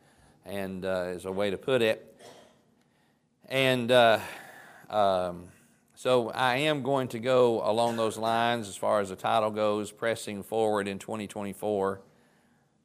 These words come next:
uh, is kinda my thought. And I originally started with the, <laughs> you know, as, as, as a, I was getting this, I was originally going to go to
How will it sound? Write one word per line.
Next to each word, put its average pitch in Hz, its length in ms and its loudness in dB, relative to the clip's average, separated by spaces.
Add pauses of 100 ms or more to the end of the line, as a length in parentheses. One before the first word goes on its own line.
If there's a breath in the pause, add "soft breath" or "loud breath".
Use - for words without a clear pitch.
(340)
uh, 98 220 2
is 101 220 -4
kinda 107 240 -4
my 98 140 -2
thought. 127 420 6
And 110 140 -4
I 101 160 -2
originally 127 520 -2
started 156 520 6
with 120 220 -6
the, 120 280 -2 (520)
<laughs> - 580 -20
you 127 80 -12
know, 120 200 2
as, 117 300 2
as, 117 220 -2
as 113 320 -6
a, 107 260 -6
I 120 120 2
was 117 280 -2 (400 soft breath)
getting 151 360 0
this, 139 360 6
I 123 120 6
was 113 180 -2
originally 120 540 -2
going 139 380 0
to 131 360 -2
go 143 380 6
to 131 580 2